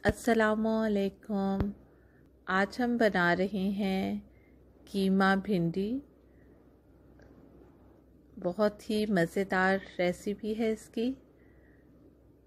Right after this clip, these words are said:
चलें शुरू करते हैं। हमने beef कीमा लिया है एक किलो और हमने भिंडियाँ जो हैं वो आधा किलो ली हैं।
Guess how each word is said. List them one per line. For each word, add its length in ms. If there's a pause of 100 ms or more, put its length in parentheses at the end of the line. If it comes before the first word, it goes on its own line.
(220)
चलें 300
शुरू 300
करते 380
हैं। 300 (360)
हमने 580 (180)
beef 440 (140)
कीमा 360
लिया 300
है 300 (1080)
एक 220
किलो 440 (720)
और 1000 (960)
हमने 420
भिंडियाँ 520
जो 220
हैं 240 (160)
वो 360 (560)
आधा 300
किलो 280
ली 240
हैं। 300